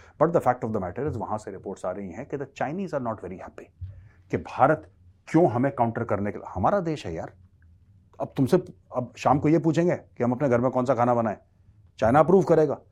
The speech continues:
भारत है ये, पाकिस्तान नहीं है। ठीक है, तुम्हें जो बुरा लगता है, बहुत अच्छी बात है, करा भी इसलिए कि तुम्हें बुरा लगे। ठीक है दोस्तों, तो यहां पे बन गए अपने बेसिस,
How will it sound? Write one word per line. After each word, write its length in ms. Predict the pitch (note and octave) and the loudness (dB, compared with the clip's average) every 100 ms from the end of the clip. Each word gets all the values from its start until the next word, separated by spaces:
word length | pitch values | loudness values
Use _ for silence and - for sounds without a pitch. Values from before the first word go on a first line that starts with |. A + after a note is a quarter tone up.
| _ _ - | _ _ -16
भारत 340 | E2+ A2 C#3+ D3 | 0 4 6 4
है 60 | |
ये, 80 | E3+ | 0
पाकिस्तान 440 | C#3 A#2+ A#2 A#2 | -2 -4 -4 -4
नहीं 180 | G2 A2+ | -4 -6
है। 120 | F#2 - _ _ _ - - _ _ _ - | -10 -16 _ _ _ -20 -20 _ _ _ -10
ठीक 160 | C3 D3 | -8 -8
है, 80 | - | -6
तुम्हें 180 | A#2+ A#2 | -4 0
जो 100 | A#2+ | 2
बुरा 200 | G#2+ C#3 | 6 6
लगता 260 | C#3 - D3+ | 6 4 2
है, 60 | |
बहुत 180 | G#2 G#2+ | 4 2
अच्छी 220 | A2 B2 | 0 -2
बात 200 | G#2+ G#2 | 0 0
है, 100 | D#3+ - _ _ - | -4 -8 _ _ 4
करा 200 | F3 A3+ | 10 12
भी 100 | G#3+ | 12
इसलिए 260 | F3+ E3 D#3 | 6 2 0
कि 80 | D#3 | 0
तुम्हें 260 | B2+ G3 - _ - | -2 -2 -6 _ -10
बुरा 300 | F#2 A2+ A#2+ | 0 4 4
लगे। 400 | F2+ G#2+ C#3 F#2 - _ _ _ - | 4 4 4 4 -4 _ _ _ -2
ठीक 140 | F3+ | 2
है 60 | A3+ | 4
दोस्तों, 300 | F#3+ G#2+ G#2+ | 4 0 -6
तो 80 | G#2 | -4
यहां 240 | A2 C3 | 0 0
पे 80 | C#3+ | 0
बन 140 | A#2 | 0
गए 120 | G#2+ G#2 | 0 -2
अपने 240 | F#2+ F2+ | -4 -6
बेसिस, 420 | F2 F3+ A3+ A#3 | -2 0 2 0